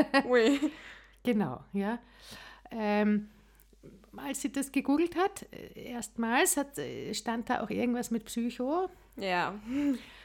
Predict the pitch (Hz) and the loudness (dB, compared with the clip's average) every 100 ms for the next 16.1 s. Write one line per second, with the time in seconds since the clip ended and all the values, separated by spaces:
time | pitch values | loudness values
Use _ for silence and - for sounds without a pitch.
0 | - - - - 226 247 247 - 233 220 | -20 -20 -20 -10 -6 -6 -6 -6 -4 -2
1 | 220 208 220 220 214 214 226 233 226 214 | -4 -4 -6 -4 -4 -6 -6 -4 -2 -2
2 | 208 247 240 285 311 311 - 294 302 302 | 0 -2 2 4 4 2 -2 -2 -2 -6
3 | - - - - 226 220 185 190 269 339 | -14 -20 -20 -8 -4 -2 -4 0 4 4
4 | 381 - 240 - 233 196 185 - 220 233 | 4 -4 -6 -4 -2 -2 -4 -6 -6 -4
5 | 381 - - _ _ - - - - - | -4 -6 -16 _ _ -20 -20 -20 -20 -20
6 | - - - - 269 269 - 220 233 214 | -20 -20 -16 -8 -6 -6 -4 -2 -2 -2
7 | - 208 269 294 302 - 226 262 285 285 | -2 -2 0 -2 -6 -8 -6 -4 -4 -4
8 | - 262 - 247 - 247 247 - 254 254 | -6 -6 -8 -8 -6 -6 -4 -4 -4 -4
9 | - 247 240 233 240 277 277 262 262 - | -2 -2 0 0 0 -2 -2 -2 -4 -10
10 | - 226 254 240 214 220 233 247 262 339 | -12 -8 -6 -6 -6 -6 -4 -2 -2 0
11 | 359 277 - _ _ - - - - - | -2 -4 -12 _ _ -20 -20 -18 -10 -8
12 | 233 - 226 240 220 208 - 196 214 330 | -6 -6 -6 -6 -6 -8 -6 -4 0 -2
13 | 339 302 285 277 277 302 269 - 214 220 | -2 -4 -2 -4 -2 -2 -2 -2 -4 -2
14 | 233 - 214 202 208 208 226 208 214 233 | -2 -2 -2 0 0 0 0 2 4 6
15 | 233 - 190 - 180 156 - 160 151 - | 4 2 2 2 -4 -4 -6 -8 -10 -10
16 | - | -12